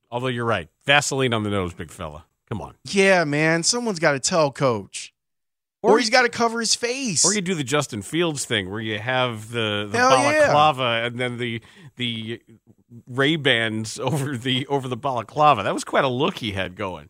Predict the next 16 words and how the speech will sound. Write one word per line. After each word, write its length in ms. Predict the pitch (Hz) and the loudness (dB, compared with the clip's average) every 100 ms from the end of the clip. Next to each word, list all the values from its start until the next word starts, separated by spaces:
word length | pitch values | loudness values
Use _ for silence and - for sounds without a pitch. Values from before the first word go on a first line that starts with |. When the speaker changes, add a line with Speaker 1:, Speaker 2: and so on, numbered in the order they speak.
| _ | _
Speaker 2:
Hey, 280 | 190 262 160 - | 2 2 2 -4
if, 160 | 139 131 | -8 -6
if 100 | 131 | -2
I 140 | 135 208 | 2 2
was 240 | 226 131 | 2 2
young, 200 | 156 190 | 2 4
rich, 280 | 180 190 180 | 2 0 0
and 100 | 156 | 2
handsome, 460 | 180 202 233 240 - _ - | 2 2 0 -4 -10 _ -8
that's 180 | 190 214 | -4 4
how 80 | 220 | 6
I'd 240 | 233 202 | 6 4
be 180 | 175 202 | 2 4
out 200 | 202 208 | 4 4
there 160 | 233 | 0
too. 480 | 226 262 269 175 101 | 0 -2 0 -2 -4